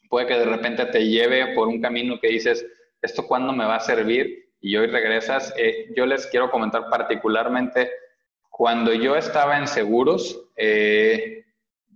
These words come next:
yo empecé a tener preparaciones que nos daban como agente de seguros. Eh,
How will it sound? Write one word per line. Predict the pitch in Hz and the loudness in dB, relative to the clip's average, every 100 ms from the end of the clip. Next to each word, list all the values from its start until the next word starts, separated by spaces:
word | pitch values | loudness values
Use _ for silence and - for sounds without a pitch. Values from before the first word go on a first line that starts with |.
| - | -18
yo | 139 117 135 | -12 -4 -2
empecé | 139 143 151 | 0 -2 -2
a | 135 | 0
tener | 135 127 127 | 0 0 0
preparaciones | 139 - 110 - 123 127 | 0 0 -2 -2 -4 -6
que | - | -8
nos | 110 | -4
daban | 107 113 113 | 0 0 0
como | 110 107 104 | -2 -2 -4
agente | - 131 135 | -2 -4 0
de | 135 | 0
seguros. | 117 101 104 123 151 - - _ _ | 0 -2 0 0 0 -4 -16 _ _
Eh, | 107 104 104 101 101 - - - - | 0 2 2 2 0 -2 -6 -12 -16